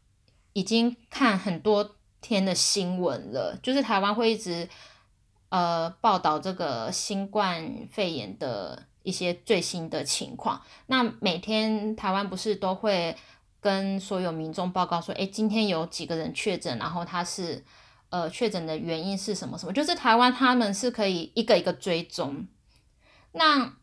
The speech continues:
以色列的话，他们也是大概在这个时候，就是台湾的防疫就是慢慢被世界看到，那以色列政府就是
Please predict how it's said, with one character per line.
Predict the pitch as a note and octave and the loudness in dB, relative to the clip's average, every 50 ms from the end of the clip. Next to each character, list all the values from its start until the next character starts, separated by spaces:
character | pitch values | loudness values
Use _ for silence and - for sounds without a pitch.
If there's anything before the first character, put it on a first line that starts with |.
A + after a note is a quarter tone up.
| _ _ _ _ | _ _ _ _
以 | - A3+ | 0 0
色 | F#3+ - - D4 D4 | 0 2 4 4 6
列 | D4+ D4+ D4 C4+ | 6 6 6 6
的 | A3+ G#3 G#3 | 6 6 4
话， | G#3 A#3+ B3+ A#3+ A3+ G#3+ F#3+ F3 - G#3+ - - | 4 6 6 8 8 8 6 4 0 -4 -10 -4
他 | - - C#4+ | 2 4 6
们 | C#4 C#4 B3 A3 | 8 8 8 8
也 | F#3+ D#3+ D#3+ | 6 4 4
是 | - - B3+ A#3+ A#3 A3+ A3 A3 - - _ _ _ _ _ - | 2 2 4 4 6 4 4 2 -4 -18 _ _ _ _ _ 4
大 | E4 D#4 | 6 6
概 | D4 C#4+ C#4 | 8 6 6
在 | C#4 C#4 C4 | 4 4 2
这 | C#4 C4 | 2 0
个 | A#3 | 0
时 | A3+ - - F#3 F3+ | 0 -2 -2 -2 -2
候， | F3 - A#3+ A3 F#3+ | 0 2 4 2 4
就 | F#3 G#3+ G#3+ | 2 0 -2
是 | - A#3+ A3+ G#3 G3+ G3 | 0 0 0 0 0 -2
台 | - - F#3+ F3 F3+ | -4 -4 -2 -2 0
湾 | F#3 G3+ G3 G3 G3 F#3+ | 2 2 0 0 0 -2
的 | F#3+ E3 D#3+ D3 - - - _ _ _ _ _ _ _ _ _ _ _ _ _ _ _ _ _ | 0 0 0 -2 -4 -8 -12 _ _ _ _ _ _ _ _ _ _ _ _ _ _ _ _ _
防 | - - - F3+ D#3 D#3 D#3 - | -8 -2 0 0 2 0 -2 -6
疫 | - G#3+ F#3 D#3+ D#3 | -4 -4 -2 -2 -2
就 | F#3 F#3 | -4 -6
是 | F#3 G#3 G3 | -4 -2 -2
慢 | F#3+ G3+ G#3 F#3+ F#3 | 0 0 0 0 0
慢 | F#3 F3 F3 | 0 0 0
被 | F#3 F3 | 0 -2
世 | F3 - - F#3 - | -2 -2 -4 -6 -6
界 | - - D#3+ - | -6 -6 -6 -6
看 | - - G#3 - - - - - | -6 -6 -8 -8 -8 -8 -6 -4
到， | - F2+ E2 B2 | -4 -4 -4 -2
那 | G3+ A3 G3 F#3+ - - - - - - - - | -2 0 0 0 -2 -6 -14 -18 -18 -14 -8 -6
以 | F#3+ | -4
色 | - - A#3 | -2 0 2
列 | G#3+ A3+ A3 A3 | 2 2 2 2
政 | A3 - A#3 G3 F3+ | 0 0 0 0 0
府 | F3 F#3+ F3 | -2 -4 -8
就 | E3 E3+ G#3 G#3+ | -4 -2 0 0
是 | G3+ - A3+ A3+ G3+ F3 - | 0 0 -2 -2 -2 -2 -4